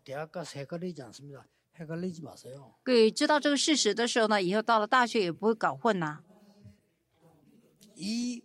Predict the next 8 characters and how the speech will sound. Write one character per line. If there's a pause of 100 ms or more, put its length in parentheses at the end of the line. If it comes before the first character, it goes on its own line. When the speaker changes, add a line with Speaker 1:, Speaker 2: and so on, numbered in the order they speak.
(320)
Speaker 1:
어마어마한
책들요. (1400)
어떤
사람
다
읽어보지도
않고
지그리고